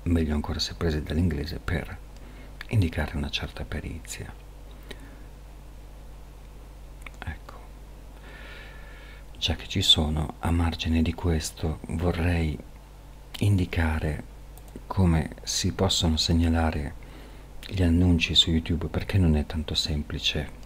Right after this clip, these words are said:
capire come si fa. Ogni annuncio ha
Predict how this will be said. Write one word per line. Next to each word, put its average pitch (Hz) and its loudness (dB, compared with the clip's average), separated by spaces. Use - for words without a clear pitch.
capire - 0
come 82 2
si - 2
fa. 80 0
Ogni 104 10
annuncio 90 6
ha 80 -2